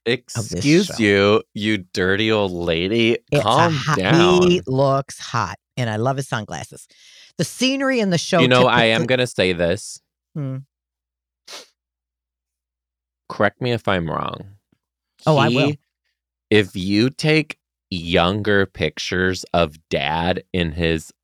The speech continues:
Speaker 2: late twenties, early thirties, does he not kinda look like him?
Speaker 1: <laughs> No.
Speaker 2: I think he does.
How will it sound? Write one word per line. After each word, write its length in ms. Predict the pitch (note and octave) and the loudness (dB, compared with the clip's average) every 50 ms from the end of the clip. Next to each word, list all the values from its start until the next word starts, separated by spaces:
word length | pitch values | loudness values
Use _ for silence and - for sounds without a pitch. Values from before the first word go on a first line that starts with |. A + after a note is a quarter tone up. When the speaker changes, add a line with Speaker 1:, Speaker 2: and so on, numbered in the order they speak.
| _ _ _ _ _ _ _ _ _ - | _ _ _ _ _ _ _ _ _ -8
Speaker 2:
late 340 | F2+ F2 E2+ E2 - _ | -4 -2 -2 -4 -4 _
twenties, 400 | - - F2 D2+ D#2+ E2 E2+ E2 | -8 -6 -6 -4 -4 -4 -6 -4
early 280 | - D#2 D2+ E2 F2 E2+ | -4 -4 -4 -4 -4 -4
thirties, 460 | - - E2 D2+ C#2+ D#2+ F2 F2+ - - | -4 -4 -4 -4 -4 -4 -4 -6 -4 -4
does 240 | F#2 F2+ F2+ F#2 | -4 -4 -4 -4
he 120 | - C#3 C3+ | -4 -4 -4
not 320 | A2+ F#2 E2+ E2+ E2+ - _ | -2 -2 -4 -4 -4 -6 _
kinda 260 | - G2 G2 F#2+ F#2+ D#2+ | -8 -6 -4 -4 -4 -4
look 260 | D2+ C2 - - - | -4 -6 -8 -6 -6
like 200 | E2+ F2 F2 - | -6 -6 -6 -8
him? 320 | - G#2+ A2 A2+ A#2 A#2 _ _ _ _ - | -8 -8 -6 -8 -8 -12 _ _ _ _ -6
Speaker 1:
<laughs> 140 | D3 - - - - _ _ _ _ _ _ - G#3 D#3+ - | -6 -6 -8 -12 -20 _ _ _ _ _ _ -6 -6 -4 -2
No. 80 | - G#3+ - _ - A#3 - _ - | -2 -4 -2 _ -4 -4 -4 _ -2
Speaker 2:
I 100 | G#3 - | -2 -2
think 320 | D#3+ - - F#3+ F3+ D#3 - | 0 0 0 -2 -2 -2 -4
he 180 | - - A#2 G#2+ | -2 -2 -2 -2
does. 580 | - - F2 D#2 D#2+ F2 G#2 A#2+ - - - | 0 -2 -2 0 0 0 -2 -4 -6 -14 -20